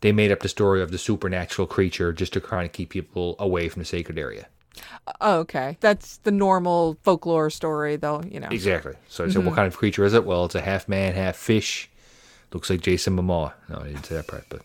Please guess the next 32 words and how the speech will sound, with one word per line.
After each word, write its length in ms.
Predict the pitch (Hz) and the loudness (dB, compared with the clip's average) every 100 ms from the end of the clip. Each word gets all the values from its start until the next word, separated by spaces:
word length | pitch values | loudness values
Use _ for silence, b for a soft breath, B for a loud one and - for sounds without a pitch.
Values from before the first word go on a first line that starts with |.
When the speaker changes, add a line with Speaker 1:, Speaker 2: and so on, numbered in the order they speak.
| - | -16
Speaker 2:
<laughs> 100 | - B B B - | -18 B B B -2
And 160 | 202 - | 0 2
all 200 | - 220 | 8 8
the 120 | 208 202 | 8 4
women 300 | 208 185 175 | 2 2 -4
flock 340 | - 185 - | 0 0 0
to 100 | 214 | -4
the 240 | 180 170 170 - | 0 0 -2 -2
Speaker 1:
That's 240 | - - - | -2 2 6
right. 360 | 120 101 - - | 6 6 -6 -4
Speaker 2:
<laughs> 540 | - - 330 302 269 - 240 - 240 - B B _ _ - - | -2 -2 -4 -2 -4 -2 -6 -6 -10 -10 B B _ _ -18 -6
Speaker 1:
Yeah, 100 | 92 - | -6 4
origin 280 | 151 156 135 | 6 8 6
story 340 | - 139 127 | 6 8 6
number 220 | 127 117 | 4 2
three 520 | 98 135 170 202 185 - _ _ | 2 6 8 8 4 -4 _ _
for 460 | - 101 98 98 - | -4 0 2 0 0
Herman 340 | - 117 113 | 4 6 6
the 60 | 110 | 6
Merman. 340 | 120 143 147 - b - | 6 6 2 -4 b 0
Norman 440 | 113 131 139 117 | 6 8 8 8
Luxton. 480 | 107 123 - 85 76 | 8 8 4 -6 -4
He's 240 | 92 90 85 | -2 -2 0
the 80 | |
original 320 | 92 104 101 87 | 2 2 2 2
owner 260 | 101 104 101 | 4 4 4
of 100 | 85 | 2
the 80 | |
Banff 340 | 82 95 98 - | 2 2 2 0
Indian 300 | 101 92 92 | 0 2 2
Trading 340 | 92 90 85 82 | 2 0 0 -2
Shop. 280 | - 57 | -6 -8